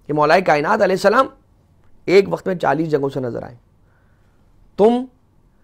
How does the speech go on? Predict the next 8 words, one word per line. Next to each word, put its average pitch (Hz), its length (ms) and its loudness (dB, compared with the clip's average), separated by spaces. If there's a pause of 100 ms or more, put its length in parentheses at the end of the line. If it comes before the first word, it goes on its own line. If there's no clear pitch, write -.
(880)
मक्का 202 360 -2
में 208 120 -2
रहकर 180 520 2 (1200)
सूरज 185 380 0
तुम्हें 185 180 0
नजर 180 180 4
आता 175 220 2
है? 120 180 -2